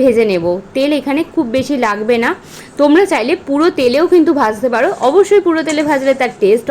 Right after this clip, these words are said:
অবশ্যই আলাদা হবে এবং আরও বেশি সুস্বাদু হবে, কিন্তু আমি অত তেলে ভাজিনি। আমি আগে সেঁকে নিয়েছি, তারপর সামান্য তেল দিয়েছি আর তার মধ্যে দিয়ে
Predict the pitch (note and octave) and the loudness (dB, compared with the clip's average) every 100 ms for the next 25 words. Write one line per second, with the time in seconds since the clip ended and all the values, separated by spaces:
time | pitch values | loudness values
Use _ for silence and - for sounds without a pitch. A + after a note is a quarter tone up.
0 | A#3 A#3 B3+ D#4 E4+ D#4 D#4 D#4 D4 D4+ | 0 0 0 -2 0 0 0 0 0 -2
1 | F4+ B3 A#3 G3+ G#3 G#3 G#3 G#3+ D4+ D#4+ | -2 -2 -2 -2 -2 0 -2 -2 -4 -4
2 | C#4+ D4 C#4 D4+ C#4 F4 A#4+ - - - | -4 -4 -2 -2 0 -4 -6 -14 -18 -16
3 | - E4 D#4+ D#4+ B3 F#4+ A#3 A3 C4+ B3 | -2 2 2 2 0 0 0 -2 0 0
4 | D#4 D4+ A3 A3+ A#3+ F4+ - A3+ A#3 A3 | 0 -2 0 0 -2 -4 -4 -4 -4 -2
5 | B3 - A#3 A#3+ D4+ D#4 D#4+ G#4+ C5 - | -4 -2 -2 0 0 0 0 -2 -4 -2
6 | G3+ G#3 - B3 B4+ - C4+ A3 A3+ A3+ | -2 -2 -2 -2 -2 -4 -4 -2 -2 -4
7 | - B3+ C4+ C4+ C#4+ D4+ G4+ F4+ G#3 G3 | -4 -4 -2 -2 -4 -2 -2 -2 -4 -4
8 | A3 F4 E4 C4 A3+ | -2 0 0 -2 -4